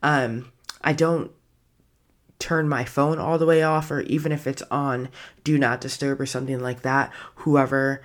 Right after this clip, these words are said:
um, has Jax at the time will still be able to contact me, even if I have, you know, my phone on Do Not Disturb or whatever focus mode it's on. Um, but I,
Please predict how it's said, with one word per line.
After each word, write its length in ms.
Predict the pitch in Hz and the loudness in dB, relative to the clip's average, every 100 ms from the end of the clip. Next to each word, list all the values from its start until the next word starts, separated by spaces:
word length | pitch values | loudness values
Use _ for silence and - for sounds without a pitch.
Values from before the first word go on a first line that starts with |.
| - - - | -14 -20 -8
um, 260 | - 120 120 | -2 -2 -2
has 380 | 127 127 117 117 | -2 -2 -2 -4
Jax 420 | 135 107 135 - | -4 -2 -4 -6
at 120 | 120 | -8
the 80 | - | -10
time 540 | - 120 127 135 71 | -8 -4 -2 -2 -2
will 80 | 127 | -4
still 300 | 135 131 127 | -2 0 2
be 200 | 127 120 | 2 0
able 200 | 120 123 | -2 -4
to 160 | - 123 | -6 -8
contact 580 | - 127 147 185 190 | -6 -4 -2 -2 -2
me, 200 | 185 185 | 0 0
even 300 | 170 - 139 | 0 -4 -4
if 160 | 131 - | -6 -6
I 120 | 120 | -6
have, 500 | 117 117 120 117 - - - - - - | -6 -4 -4 -6 -10 -20 -20 -20 -20 -10
you 140 | - 156 | -2 0
know, 220 | 131 123 | 2 0
my 160 | 120 | -4
phone 260 | 120 127 123 | -4 -2 -2
on 160 | 113 113 | -4 -4
Do 160 | 123 | -4
Not 200 | 117 107 | -4 -6
Disturb 520 | - - 151 143 131 - | -6 -2 2 2 0 -2
or 520 | 95 120 107 95 - - | -2 0 0 -4 -6 -6
whatever 460 | 139 139 127 127 | 0 2 2 -2
focus 500 | 123 - 131 - 117 | -4 -2 -2 -2 -6
mode 380 | 135 120 113 - | -6 -6 -6 -8
it's 200 | - - | -10 -10
on. 360 | - 123 87 - _ _ _ _ _ _ _ _ _ - - - - - - | -6 -4 -4 -8 _ _ _ _ _ _ _ _ _ -20 -20 -20 -20 -20 2
Um, 300 | 180 175 151 | 6 6 4
but 180 | 151 170 | 4 6
I, 400 | 165 156 151 | 6 6 4